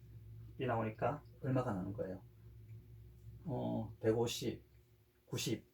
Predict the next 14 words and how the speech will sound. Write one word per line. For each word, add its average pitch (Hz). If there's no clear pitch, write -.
이백사십이 147
나오는 101
거죠. 104
근데 147
만약에 139
내가 139
연속하는 151
두 147
수를 151
갖다가 127
이렇게 160
두지 127
않고, 113
어? 190